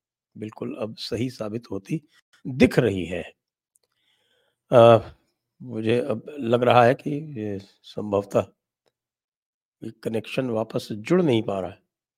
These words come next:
और उनकी तरफ से जो कनेक्शन है, वो नहीं जुड़ रहा है। तो अब, अब हम इसमें यह कर सकते हैं कि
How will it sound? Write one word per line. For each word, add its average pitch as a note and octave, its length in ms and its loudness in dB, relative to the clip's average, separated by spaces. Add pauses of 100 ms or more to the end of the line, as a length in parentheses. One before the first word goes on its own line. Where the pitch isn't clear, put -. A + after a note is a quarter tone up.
(1500)
और G#2 640 -6 (640)
उनकी A2 260 -12
तरफ A2 260 -8
से A2+ 160 -8
जो G#2+ 120 -8
कनेक्शन G#2+ 480 -10
है, A2 160 -4
वो A#2+ 340 -10 (160)
नहीं A2+ 360 0
जुड़ G#2 180 -6
रहा F#2 260 -6
है। A#2 280 -6 (1200)
तो C#3+ 80 6 (340)
अब, G#2 300 -2 (1400)
अब A#2 220 -4
हम A#2 280 2
इसमें A#2 800 -4
यह B2+ 120 0
कर A#2+ 180 -2
सकते - 320 -4
हैं B2+ 220 2
कि C#3+ 420 -6